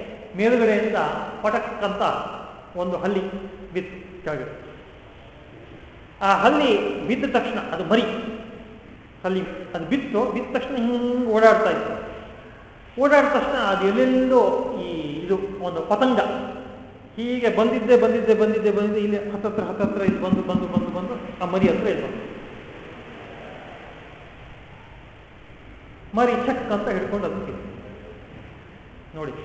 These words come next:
ಅದಾಗದೆ ಅದಕ್ಕೆ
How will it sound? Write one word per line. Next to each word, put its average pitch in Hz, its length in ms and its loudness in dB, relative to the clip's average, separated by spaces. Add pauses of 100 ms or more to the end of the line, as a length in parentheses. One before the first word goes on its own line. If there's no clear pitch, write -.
(1200)
ಅದಾಗದೆ 240 640 4 (560)
ಅದಕ್ಕೆ - 280 -8